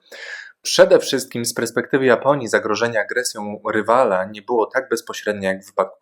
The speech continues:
Korei Południowej. Chiny nie stanowiły wówczas bezpośredniego zagrożenia. Poza tym Japonia zdawała sobie sprawę z podejmowanych przez U S A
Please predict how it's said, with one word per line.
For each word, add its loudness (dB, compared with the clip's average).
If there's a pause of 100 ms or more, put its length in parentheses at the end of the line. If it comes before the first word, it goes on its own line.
Korei -4
Południowej. -2 (800)
Chiny 0
nie -2
stanowiły 0
wówczas -6
bezpośredniego -4
zagrożenia. -4 (680)
Poza 4
tym -4
Japonia 0
zdawała 4
sobie -10
sprawę 0
z -12
podejmowanych -2
przez -8
U 0
S -4
A 0